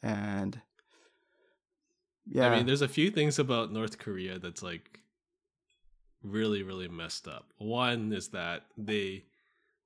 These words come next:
Speaker 2: the people in North Korea literally believe Kim Jong-un is a god.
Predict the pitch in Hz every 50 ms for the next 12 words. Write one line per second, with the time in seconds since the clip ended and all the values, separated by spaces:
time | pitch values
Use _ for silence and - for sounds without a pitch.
0 | _ _ _ _ _ _ _ - 120 107 - 160 170 170 196 165 135 131 127 131
1 | 131 - - - 113 107 107 104 104 101 98 98 92 101 117 120 120 123 123 120
2 | 117 107 107 107 98 95 95 95 95 92 92 - - - - 117 107 101 101 101
3 | 95 92 92 76 65 87 92 92 92 98 - - 95 90 - 78 80 - - -
4 | 87 82 73 69 67 65 -